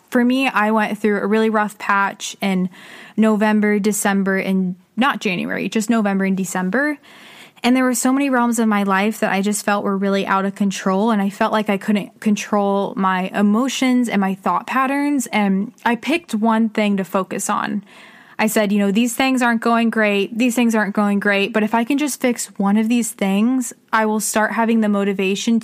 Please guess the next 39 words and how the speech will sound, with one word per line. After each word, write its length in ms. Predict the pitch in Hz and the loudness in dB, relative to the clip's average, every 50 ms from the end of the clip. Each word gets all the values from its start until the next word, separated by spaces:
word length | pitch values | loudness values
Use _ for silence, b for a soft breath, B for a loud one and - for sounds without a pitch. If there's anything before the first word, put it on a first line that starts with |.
| - - | -2 -2
to 280 | 220 202 196 190 180 | 0 0 0 0 -2
fix 340 | - - - 214 202 - - | -4 -4 -4 -4 -2 -2 -2
the 160 | - 208 - | -4 -2 -2
other 240 | 190 185 190 196 196 | -2 -2 -2 -4 -4
things 340 | 190 190 180 - 190 - - | -4 -6 -6 -6 -6 -8 -10
too." 340 | - - - - 202 226 220 B B B B B B B B B B B | -8 -8 -8 -6 -6 -8 -8 B B B B B B B B B B B
And 140 | 226 233 | 2 2
for 100 | 240 247 | 2 2
me, 140 | 240 247 254 | 2 2 2
that 140 | 262 254 214 | 0 0 0
was 180 | 220 214 196 196 | 0 0 0 0
working 360 | 202 190 190 - 202 185 180 | -2 -2 -2 -2 -2 -2 0
out. 300 | 180 - - - - - _ _ - - - - | -2 -2 -4 -6 -8 -10 _ _ -20 -20 -6 -2
I 300 | 226 214 214 220 233 240 | 0 0 2 2 0 0
started 360 | - - 247 226 220 214 214 | 0 0 0 2 2 2 0
running 420 | 196 185 185 190 185 190 202 226 | 0 0 0 2 2 2 2 2
a 100 | 233 233 | 2 2
lot 260 | 247 247 240 240 - 226 | 2 2 2 2 2 0
more, 260 | 240 247 240 240 240 | 0 2 2 2 2
and 220 | 233 - 208 202 | 0 0 0 0
I 80 | 202 202 | 0 0
started 520 | 196 - - 214 214 214 214 208 202 196 | -2 0 0 0 2 2 2 0 0 0
getting 220 | - 208 196 196 190 | 0 0 0 0 0
faster 540 | - - 208 175 165 - - - - 226 | -2 -2 -2 -2 -2 -2 -6 -4 0 0
at 100 | 220 226 | 0 2
my 140 | - 240 240 | 0 0 0
runs, 420 | 233 247 247 247 254 254 254 233 - | 2 0 0 2 2 0 0 0 -2
a 60 | - | -2
very 220 | 196 220 233 247 226 | 0 0 0 0 0
simple 400 | - - 220 208 208 - 180 175 | 0 0 -2 -2 -2 -4 -6 -6
thing. 340 | - - - - 175 196 190 B B B B B B B B B B B B B - - | -4 -4 -4 -2 -2 -4 -6 B B B B B B B B B B B B B -2 0
But 160 | 240 180 180 | 0 0 2
for 160 | - 240 233 | 0 2 4
me, 180 | 226 233 254 269 | 4 4 2 0
having 440 | 247 - 254 254 247 240 254 247 | 0 0 0 0 2 2 2 2
that 220 | 247 240 233 - - | 2 2 0 0 2
morning 420 | 208 202 202 202 214 226 226 214 | 2 2 2 2 2 2 2 2
where 160 | 202 202 196 - | 2 0 0 2
I 340 | 208 202 202 202 202 208 | 0 2 2 2 0 -2